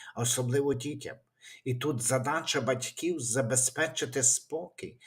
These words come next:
та прийняття емоційних переживань дитини.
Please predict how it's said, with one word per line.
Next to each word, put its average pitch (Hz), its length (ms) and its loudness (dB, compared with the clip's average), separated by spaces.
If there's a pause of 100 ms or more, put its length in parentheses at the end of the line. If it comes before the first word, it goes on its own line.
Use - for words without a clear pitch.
(240)
та 131 140 -2
прийняття 131 1600 0
емоційних 135 760 0
переживань 113 560 -2
дитини. 98 480 -10